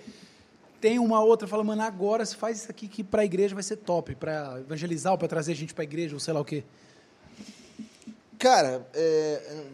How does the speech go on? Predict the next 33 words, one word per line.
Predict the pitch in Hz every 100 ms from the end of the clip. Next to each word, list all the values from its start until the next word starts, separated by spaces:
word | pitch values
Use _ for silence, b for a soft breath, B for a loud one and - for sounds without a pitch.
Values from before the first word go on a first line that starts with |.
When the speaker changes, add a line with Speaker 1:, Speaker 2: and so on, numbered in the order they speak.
| -
Speaker 2:
não | 165
vai | 233
ser | 269
uma |
estratégia, | 262 - 170 147 139
vai | 127
ser | 127
mais | 143 165
um | 170
negócio, | 185 143 143 147 - 165 151 139
é, | 139 135 131 131 127 123 117 113 101 - - - _ _ _ _ _ -
é, | 131
conceitual, | - 151 - 156 160 143 135
no | 143
sentido | 135 139 147
de | 156
assim, | 156 123 - b b b b b b b _ -
a, | 151 156 - 131
descentralizou | 139 196 240 214 208 165 180
mais | 165 202
ainda, | 202 165 160 156
na | 147
minha | 147
opinião, | 151 151 147
da | 156
última | 147 160
vez | 135
que |
a | 143
gente | 147
teve | 139
a |
conversa. | 156 131 78 -